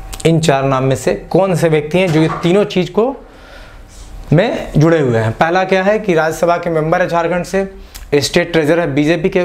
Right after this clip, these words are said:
एक इंडस्ट्रियलिस्ट भी है, तो महेश पोद्दार is the correct answer, बी। महेश पोद्दार वैसे व्यक-, वो व्यक्ति हैं जो इन तीनों चीज़ में फिट बैठ रहे हैं, वो एक इंडस्ट्रियलिस्ट भी है, बीजेपी के स्टेट ट्रेजरर भी है और राज्यसभा के मेंबर भी है झारखंड से।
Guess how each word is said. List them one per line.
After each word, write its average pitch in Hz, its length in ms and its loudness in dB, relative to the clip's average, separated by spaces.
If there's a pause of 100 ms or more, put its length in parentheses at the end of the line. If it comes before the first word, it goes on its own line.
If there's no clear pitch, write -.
(140)
एक 156 220 -2
इंडस्ट्रियलिस्ट 147 600 -2
भी 151 100 0
है, 170 120 0
तो 160 140 -2
महेश 160 500 0
पोद्दार 151 320 2
is 143 60 -2
the 147 100 0
correct 131 300 -2
answer, 113 220 0
बी। 117 480 0 (880)
महेश 170 420 2
पोद्दार 165 300 4
वैसे 165 240 2
व्यक-, 156 240 0
वो 160 180 2
व्यक्ति 160 340 0
हैं 202 440 -2 (340)
जो 196 400 2
इन 170 220 0
तीनों 170 260 2
चीज़ 175 300 0
में 196 140 2
फिट 175 300 -2
बैठ 135 300 0
रहे 135 220 0
हैं, 123 240 -2
वो 131 100 0
एक 151 180 0
इंडस्ट्रियलिस्ट 156 560 0
भी 170 160 2
है, 185 400 0
बीजेपी 135 360 0
के 147 100 0
स्टेट 165 300 -4
ट्रेजरर 170 300 2
भी 180 140 2
है 220 220 0 (480)
और 135 140 2
राज्यसभा 151 400 0
के 147 120 -4
मेंबर 139 340 0
भी 160 100 2
है 190 100 2
झारखंड 120 400 -4
से। - 160 -12